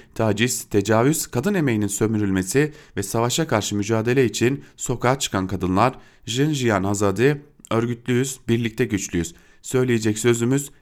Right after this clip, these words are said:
değiştirecek gücümüz var." sloganlarıyla haykırdı. Kürt illerindeki eylemde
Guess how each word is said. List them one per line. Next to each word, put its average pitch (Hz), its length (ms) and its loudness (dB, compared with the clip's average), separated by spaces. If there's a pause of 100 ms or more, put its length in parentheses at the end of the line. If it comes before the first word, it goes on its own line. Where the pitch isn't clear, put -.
(120)
değiştirecek 139 680 0
gücümüz 127 400 0
var." 92 100 2
sloganlarıyla 98 800 0
haykırdı. 85 460 -2 (1000)
Kürt 131 220 -6
illerindeki 123 540 -2
eylemde 117 520 0